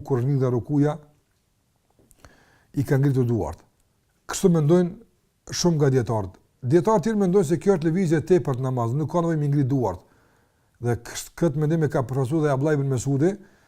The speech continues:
që nga ai kanë marrë mendimin pastaj dietarët e Kufës, sikurse Imam Abu Hanife rahimullahu dhe të tjerët. Prandaj kjo nuk duhet të shkakton, sikurse kemi thënë vazhdimisht,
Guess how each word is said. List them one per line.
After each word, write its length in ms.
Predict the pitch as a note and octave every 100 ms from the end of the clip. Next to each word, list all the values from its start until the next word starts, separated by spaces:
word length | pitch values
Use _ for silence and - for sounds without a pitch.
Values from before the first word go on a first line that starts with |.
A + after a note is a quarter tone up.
| _ -
që 160 | D#3 C#3+
nga 220 | B2 C3+ F3+
ai 120 | G3 -
kanë 180 | D#3 D#3
marrë 220 | E3 C#3+
mendimin 380 | C3 E3 D#3 D3
pastaj 400 | B2 - D3+ E3+ - _ _ _ A#2+
dietarët 420 | C3 E3 D#3 D3+
e 80 | D3
Kufës, 380 | F3 B2 A2+ -
sikurse 340 | C#3+ C3+ C#3+
Imam 220 | C#3 D3
Abu 160 | C3 A#2+
Hanife 340 | C#3 C#3+ C3
rahimullahu 460 | B2+ B2+ C#3 D3 C3+
dhe 80 | A2+
të 100 | -
tjerët. 260 | G#2 D#2 - _ _ _ _ _ _
Prandaj 320 | C3+ C#3 G3 -
kjo 100 | G3+
nuk 160 | G3
duhet 280 | E3 A3+ -
të 100 | G3+ G#3 - - -
shkakton, 540 | - - E3 - F#3+ C3+
sikurse 320 | D#3+ D3 C3+
kemi 200 | D3 D3
thënë 160 | D3+ C#3
vazhdimisht, 480 | C3+ B2+ C3+ A2